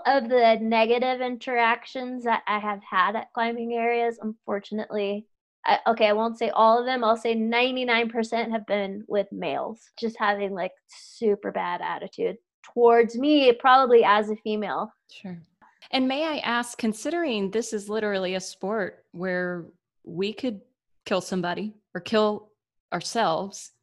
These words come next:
Speaker 2: why do you think that the importance of safety and diligence just goes to the wind sometimes?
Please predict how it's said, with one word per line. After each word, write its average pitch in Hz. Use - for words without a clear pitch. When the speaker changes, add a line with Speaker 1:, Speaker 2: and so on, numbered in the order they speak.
Speaker 2:
why 220
do 311
you 285
think 233
that 196
the 202
importance 226
of -
safety 175
and 170
diligence 180
just 208
goes 233
to 240
the 185
wind 190
sometimes? -